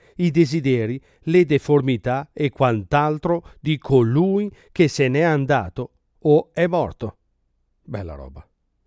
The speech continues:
In quale momento una persona decide di fare ciò?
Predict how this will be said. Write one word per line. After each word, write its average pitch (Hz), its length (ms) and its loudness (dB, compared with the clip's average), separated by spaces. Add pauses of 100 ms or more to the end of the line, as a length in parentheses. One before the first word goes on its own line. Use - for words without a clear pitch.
(1800)
In 208 180 2
quale 262 220 4
momento 151 440 2
una 127 180 0
persona 135 440 0
decide 123 440 -4
di 110 100 -4
fare 110 260 -4
ciò? 160 240 -4